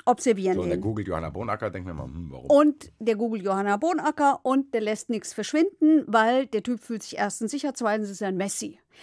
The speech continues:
Speaker 1: Dann gehen sie rein und holen diese Kiste und, ähm, untersuchen diese Spuren und finden Faserspuren von Johanna bei ihm. Nämlich, ne? Der wohnt übrigens immer noch in derselben Wohnung.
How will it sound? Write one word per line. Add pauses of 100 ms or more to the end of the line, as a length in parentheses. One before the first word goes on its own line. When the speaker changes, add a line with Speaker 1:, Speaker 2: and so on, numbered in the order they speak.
(160)
Speaker 1:
Dann
gehen
sie
rein (440)
und
holen
diese
Kiste (1300)
und,
ähm,
untersuchen
diese
Spuren (360)
und
finden
Faserspuren
von
Johanna
bei
ihm. (920)
Nämlich,
ne? (400)
Der
wohnt
übrigens
immer
noch
in
derselben
Wohnung.